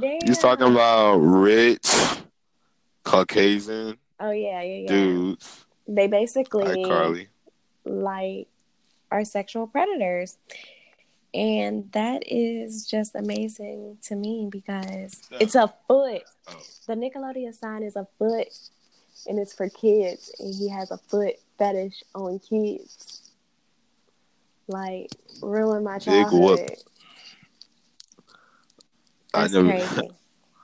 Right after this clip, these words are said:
Speaker 1: <laughs> I never noticed that.
Speaker 2: Nobody did until now.
Speaker 1: I never paid attention to that, honestly.
Speaker 2: To the Nickelodeon thing?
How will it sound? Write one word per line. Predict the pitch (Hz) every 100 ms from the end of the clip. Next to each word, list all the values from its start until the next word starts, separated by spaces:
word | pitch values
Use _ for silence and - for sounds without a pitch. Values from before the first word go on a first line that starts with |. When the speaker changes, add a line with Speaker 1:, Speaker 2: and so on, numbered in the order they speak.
| _ _
Speaker 1:
<laughs> | _ _ _ _ _ _ -
I | -
never | 90 92 90
noticed | 87 87 85 -
that. | 80 76 - _ _ _ _ _ _ _ _ _
Speaker 2:
Nobody | 214 214 226 233 196 196
did | 190 185
until | 180 185 196
now. | 196 196 202 180 170 _ _ _ _ _ _ - _ _ _ _ _ -
Speaker 1:
I | 160
never | - 117
paid | 123 123
attention | 82 95 117 -
to | 69
that, | 65 -
honestly. | - 80 73 - - 73 _ _ _ _ _ -
Speaker 2:
To | - 202
the | 190
Nickelodeon | 190 196 190 185 185 190 196 196
thing? | 202 208 220